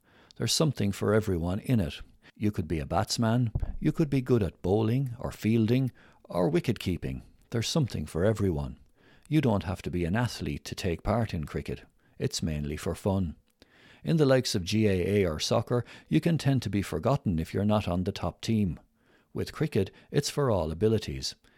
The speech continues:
It's a real community, and everyone knows each other, and it can just be a really fun time. We're looking for players aged eight to eighteen to come and play. We'll have strict covid protocols in place.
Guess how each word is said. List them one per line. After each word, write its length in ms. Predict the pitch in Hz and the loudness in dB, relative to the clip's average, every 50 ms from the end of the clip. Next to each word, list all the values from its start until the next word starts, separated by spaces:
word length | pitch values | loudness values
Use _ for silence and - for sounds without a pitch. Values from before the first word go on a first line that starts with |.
| _ _ | _ _
It's 180 | - 127 - - | -8 -8 -4 -2
a 80 | 139 117 | 0 0
real 240 | 107 104 92 82 | 2 2 0 0
community, 680 | 87 - - 90 92 113 123 120 113 - 127 127 120 113 - _ | -2 -4 -4 -2 0 2 2 2 2 2 2 0 0 -2 -6 _
and 200 | - - 127 131 | -8 -4 0 0
everyone 480 | 120 101 95 104 95 85 92 98 101 95 | 2 2 2 0 0 0 0 0 0 0
knows 300 | 92 95 87 85 90 - | 0 0 0 -2 -2 -2
each 200 | 98 90 - - | -4 -4 -2 -2
other, 260 | 104 104 113 117 113 - - - - _ _ _ _ | 0 2 2 0 0 -4 -8 -18 -20 _ _ _ _
and 200 | - 143 143 139 | -4 -2 0 0
it 140 | 135 131 - | 0 -2 -2
can 300 | - - 117 113 101 95 | -4 -2 0 2 2 0
just 380 | - - 151 147 - - - - | 2 2 0 0 0 -2 -4 -2
be 160 | 120 117 107 | 0 2 2
a 80 | 90 | 2
really 320 | 90 98 117 117 107 110 104 | 2 2 2 2 2 2 0
fun 320 | 98 - - 71 65 67 | -2 -4 -6 -6 -4 -6
time. 400 | 65 - 110 101 104 98 87 80 - - - _ _ _ _ _ _ _ _ _ _ _ _ _ _ - - - - _ _ | -4 -2 0 0 2 0 0 -2 -8 -14 -20 _ _ _ _ _ _ _ _ _ _ _ _ _ _ -20 -20 -20 -20 _ _
We're 120 | 151 143 | 0 2
looking 280 | 143 170 175 - 196 160 | 4 4 4 4 4 4
for 160 | - - 143 | 4 2 2
players 500 | - - 92 90 87 87 98 113 107 - - - | 2 2 0 2 2 2 2 0 0 -2 -2 0
aged 440 | 104 104 107 110 113 - - - - - _ _ _ - | 2 2 2 2 0 -2 -6 -10 -14 -16 _ _ _ -2
eight 340 | 107 107 113 120 - - - | 0 0 0 0 -4 -8 -10
to 140 | - 92 - | -8 -4 0
eighteen 500 | 92 104 101 95 - 113 117 135 135 127 | 0 0 0 0 0 0 2 2 0 0
to 80 | - 120 | -2 -4
come 200 | - - 87 80 | -4 -2 -2 -2
and 160 | 67 64 65 | -2 -4 -6
play. 420 | - - 98 95 95 85 73 - - _ _ _ _ _ _ _ _ - | -2 0 2 2 2 0 -2 -6 -12 _ _ _ _ _ _ _ _ -6
We'll 180 | 107 92 80 | -4 -4 -2
have 180 | 76 85 - - | -4 -4 -4 -6
strict 400 | - - - 151 143 - - - | -6 -2 -2 -2 -2 -2 -8 -4
covid 420 | - 120 120 113 95 92 82 - | 0 0 2 2 0 -2 -4 -4
protocols 680 | - - 117 117 110 117 104 - 104 101 95 98 92 - | -4 -2 -2 0 0 -2 -2 0 2 2 2 2 2 0
in 160 | 92 78 69 | -2 -4 -4
place. 400 | - 95 92 98 113 123 - - | -4 -2 -2 0 0 -2 -2 -6